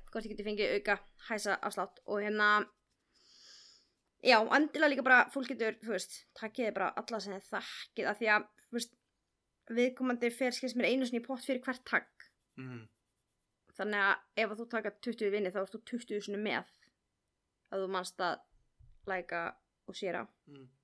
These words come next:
Speaker 2: mm.
Speaker 1: Þannig að
Speaker 2: En
Speaker 1: það
Speaker 2: þarf maður þá að séra það í tuttugu sinnum?
Speaker 1: Nei, ég held að þau eru bara að deila postinum einu sinni, líka einu sinni við síðuna.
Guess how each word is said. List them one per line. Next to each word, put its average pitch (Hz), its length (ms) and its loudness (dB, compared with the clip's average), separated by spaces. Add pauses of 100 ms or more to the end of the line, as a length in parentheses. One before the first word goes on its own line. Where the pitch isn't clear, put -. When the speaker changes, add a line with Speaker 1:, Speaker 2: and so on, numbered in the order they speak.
(240)
Speaker 2:
mm. 117 140 -20 (540)
Speaker 1:
Þannig 202 260 2
að 196 280 2 (180)
Speaker 2:
En - 80 2
Speaker 1:
það 226 60 4
Speaker 2:
þarf 214 140 6
maður 180 160 4
þá 175 60 4
að 170 120 2
séra 202 260 6
það 151 100 4
í - 80 -6
tuttugu 175 460 4
sinnum? 113 540 0
Speaker 1:
Nei, 226 380 8 (500)
ég 247 80 0
held 254 160 0
að 240 60 -10
þau 269 40 2
eru 262 100 0
bara 233 140 -4
að - 60 -20
deila 269 220 4
postinum 269 520 -2
einu 214 180 0
sinni, 190 260 0 (880)
líka 247 420 2
einu 285 220 4
sinni 254 180 0
við 262 100 0
síðuna. 156 460 0